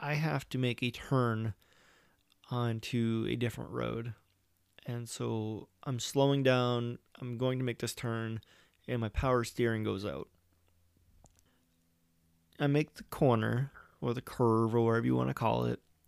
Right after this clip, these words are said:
and the power steering comes back on. So that was kinda weird.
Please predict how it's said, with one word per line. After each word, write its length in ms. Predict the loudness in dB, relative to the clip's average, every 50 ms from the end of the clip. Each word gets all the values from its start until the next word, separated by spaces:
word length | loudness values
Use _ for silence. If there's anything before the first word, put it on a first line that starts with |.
| _ _ _ _ _ _ _ _ _ _ _ _ _ _ -2
and 840 | -2 0 2 2 0 0 0 0 -2 -2 -4 -4 -4 -6 -6 -8 -8 _ _ _ _ _ _ _ _ _ _ _ _ _ _ -6 -6
the 100 | -4 -4
power 320 | -2 -2 0 0 0 0
steering 380 | -2 -2 0 2 2 2 2 0
comes 240 | -2 -2 -2 0
back 280 | 0 -2 -2 -2 -2 -2
on. 360 | -4 -4 -4 -4 -6 -8 -8 -10 _ _ _ _ _ _ _ _ _ _ _ _ _ -12
So 160 | -4 -2 2
that 180 | 4 4 4
was 100 | 4 2
kinda 240 | 2 2 2 4 4
weird. 420 | 2 2 -2 -6 -6 -8 -10 -12